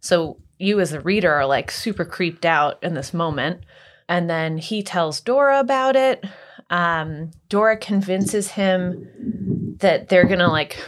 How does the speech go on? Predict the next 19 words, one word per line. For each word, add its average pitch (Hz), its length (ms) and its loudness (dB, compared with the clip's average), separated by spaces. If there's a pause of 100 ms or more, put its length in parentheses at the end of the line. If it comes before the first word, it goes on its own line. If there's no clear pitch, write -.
(120)
pull 185 340 4
this 185 200 0
gigantic 170 680 -2
bell 156 240 2
out 160 120 4
of 160 60 -2
the 156 80 -6
water 151 380 0
and 156 280 -2
switch - 500 -2
the 170 60 -4
bells 160 380 0
before 165 300 -6
the 156 80 -4
big 151 240 -8
ceremony 156 520 -4
with 147 120 -8
the - 60 -12
bishop. 214 460 -2